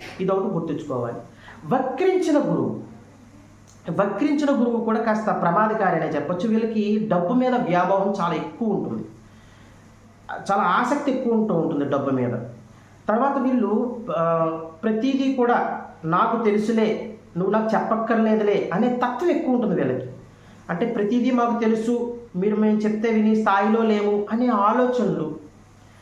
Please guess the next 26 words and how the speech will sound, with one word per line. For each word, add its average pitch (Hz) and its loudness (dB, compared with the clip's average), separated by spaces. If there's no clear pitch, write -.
దీనివల్ల 240 2
ఒక 180 -4
మంచి 254 -2
రిలేషన్ 247 4
ఏమైనా 226 2
ఉంటే 220 0
కనుక 220 2
మంచి 208 2
రిలేషన్‌షిప్‌లో 220 2
చిన్న 269 -2
ఇబ్బందులు 220 2
వస్తూ 190 -2
ఉండడము, 143 0
ఆ, 170 -2
ఒక 180 -10
చిన్న 294 -2
గ్యాప్ 277 0
ఏర్పడడము 175 0
ఆ 156 2
ఇద్దరు 165 0
వ్యక్తుల 175 -2
మధ్యన, 143 -2
ఇవన్నీ 180 0
జరిగే 160 0
అవకాశాలు 131 0
ఉంటాయి. 120 -4